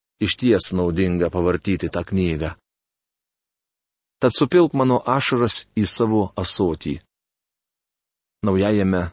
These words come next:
Scofieldo Biblijos vertime yra prierašas. Anksčiau rytuose raudotojai retkarčiais surinkdavo savo ašaras į ąsočius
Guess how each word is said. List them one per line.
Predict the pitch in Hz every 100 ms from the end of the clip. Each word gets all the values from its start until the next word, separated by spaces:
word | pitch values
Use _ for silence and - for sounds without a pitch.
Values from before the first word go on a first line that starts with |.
| -
Scofieldo | - 120 107 104 87 87
Biblijos | 87 101 95 92 90 -
vertime | 98 95 82 - 98 147 123
yra | 98 101 90 _ -
prierašas. | 104 92 76 - 65 - - _ _ _ _ _ _ _ _ _ _ _ _ _ _ _ _ -
Anksčiau | 123 - 170 160
rytuose | 127 131 131 123 - 165 143 107
raudotojai | 104 110 147 135 120 101
retkarčiais | 104 131 - 127 110 - 107 98 - _ _ -
surinkdavo | - 123 113 139 120 107 101
savo | - 101 98
ašaras | 113 113 117 104 98 -
į | 110 101
ąsočius | 101 - 101 90 - 170 -